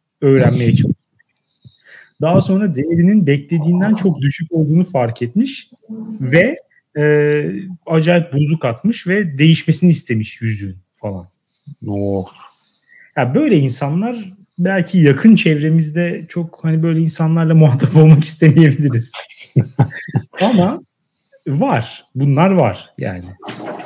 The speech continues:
Speaker 1: Biraz uzaklaştığımız zaman bu insanların olduğunu görüyorsun yani. Şimdi bu
Speaker 2: Ben
Speaker 1: tip
Speaker 2: hocamın bunu yapacağına inanmıyorum Alex.
Speaker 1: Ya
Speaker 2: Böyle
Speaker 1: herhalde.
Speaker 2: rahat olabilir.
Speaker 1: <laughs> Ya herhalde yani.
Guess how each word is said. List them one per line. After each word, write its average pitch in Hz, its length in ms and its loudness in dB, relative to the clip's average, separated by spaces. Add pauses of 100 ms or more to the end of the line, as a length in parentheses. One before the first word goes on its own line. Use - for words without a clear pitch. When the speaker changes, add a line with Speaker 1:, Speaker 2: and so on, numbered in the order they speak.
(280)
Speaker 1:
Biraz 165 440 2
uzaklaştığımız 143 760 -2
zaman 170 280 0
bu 170 100 4
insanların 160 920 0 (180)
olduğunu 151 500 4
görüyorsun 170 460 4
yani. 95 240 -8 (420)
Şimdi 156 200 2
bu 117 40 0
Speaker 2:
Ben 170 140 4
Speaker 1:
tip 214 80 0
Speaker 2:
hocamın 156 460 6
bunu 151 160 4
yapacağına 113 600 0
inanmıyorum 90 600 -4
Alex. - 200 -20 (840)
Speaker 1:
Ya 117 300 2
Speaker 2:
Böyle 98 140 0
Speaker 1:
herhalde. 180 260 4 (100)
Speaker 2:
rahat 95 300 0
olabilir. 90 360 -4 (480)
Speaker 1:
<laughs> - 120 6 (240)
Ya 139 140 4 (120)
herhalde 156 560 -4
yani. 123 380 -6